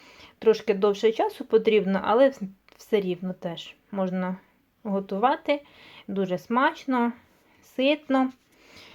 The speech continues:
Частинку ось тушила у каструльці, буде до макаронів, як підливка, а частину використала на овочеве рагу. Так що подивіться, хто ще не готував, обов'язково приготуйте. І зробила салат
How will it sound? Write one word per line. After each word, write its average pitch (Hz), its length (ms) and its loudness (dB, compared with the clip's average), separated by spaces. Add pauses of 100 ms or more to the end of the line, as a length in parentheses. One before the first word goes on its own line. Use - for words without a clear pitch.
(220)
Частинку 208 600 -2
ось 196 240 -4
тушила 370 580 -4 (420)
у 311 80 -10
каструльці, 302 680 0
буде 247 280 -2
до 233 120 -2
макаронів, 247 640 2
як 226 180 0
підливка, 233 680 6 (280)
а 440 140 2
частину 247 500 -2
використала 208 840 0
на 196 460 0
овочеве 190 540 0
рагу. 165 420 -2 (1120)
Так 196 180 -6
що 214 140 -6
подивіться, 254 680 -4 (280)
хто 220 200 4
ще 220 200 -2
не 202 140 0
готував, 208 520 2
обов'язково 196 600 0
приготуйте. 180 800 -6 (420)
І 370 140 2
зробила 269 720 6
салат 262 600 2